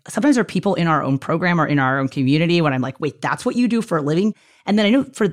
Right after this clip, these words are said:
the mom who's the barbecue pitmaster, like, we're actually working on, like, a barbecue meat masterclass that she can come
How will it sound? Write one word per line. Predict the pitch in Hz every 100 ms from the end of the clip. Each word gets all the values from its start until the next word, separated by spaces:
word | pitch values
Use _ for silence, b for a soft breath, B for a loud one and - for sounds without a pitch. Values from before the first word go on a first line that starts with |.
| -
the | 165 143 135 131
mom | 147 233
who's | 254 180
the |
barbecue | 160 139 - -
pitmaster, | - 277 160 135 156
like, | 143 139
we're | 185
actually | 220 202 - 156 143
working | 139 147 143 139
on, | 135 143 139 135
like, | 131 147 - _ _
a | 156
barbecue | 147 139 135 139
meat | 139 135 -
masterclass | 139 143 151 143 139 139
that | 160
she |
can | 143 143
come | 147 139